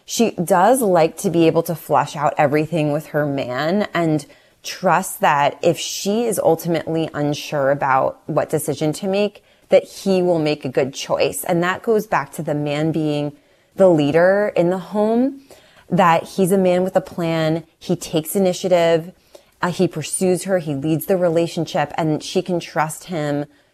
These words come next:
to make that final decision if something has to be, i-, if a decision has to be made that isn't just her own work thing. But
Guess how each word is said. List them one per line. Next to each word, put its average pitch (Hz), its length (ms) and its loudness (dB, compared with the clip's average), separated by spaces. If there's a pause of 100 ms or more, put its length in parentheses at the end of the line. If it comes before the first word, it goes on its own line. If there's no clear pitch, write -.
(140)
to 156 680 2 (200)
make 170 320 2
that - 200 0
final 156 260 0
decision 143 540 -2
if 175 140 0
something 151 420 -2
has 135 380 -8
to 151 100 -4
be, 127 480 -4 (160)
i-, 175 240 4
if 214 160 2
a 214 80 2
decision 160 400 0
has 160 200 -8
to - 60 -12
be 147 120 0
made 139 240 -4
that 139 180 -2
isn't 143 380 -2 (160)
just - 320 -6
her 147 200 -4
own 139 400 -6 (120)
work 143 260 -4
thing. 139 480 -4 (500)
But 151 540 2